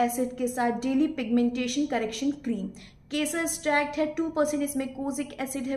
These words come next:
वन परसेंट, इसमें niacinamide है ज़ीरो पॉइंट फ़ाइव परसेंट, इसमें glycolic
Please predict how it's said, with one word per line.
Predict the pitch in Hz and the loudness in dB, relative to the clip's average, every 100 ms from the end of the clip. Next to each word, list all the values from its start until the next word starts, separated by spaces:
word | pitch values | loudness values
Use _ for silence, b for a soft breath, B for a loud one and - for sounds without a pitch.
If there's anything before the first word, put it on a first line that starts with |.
| 233 | 2
वन | 302 294 | 2 2
परसेंट, | 269 277 262 | 0 0 -2
इसमें | 262 262 | -2 0
niacinamide | 247 254 262 262 269 254 254 247 | 2 2 2 0 0 2 2 2
है | 254 240 | 2 0
ज़ीरो | 254 269 247 | 0 0 0
पॉइंट | 262 254 247 | 0 0 0
फ़ाइव | 254 240 240 | 2 2 2
परसेंट, | 254 240 247 | 0 0 -2
इसमें | 254 262 240 202 | -2 -2 -2 0
glycolic | 214 214 202 254 | 0 0 0 -2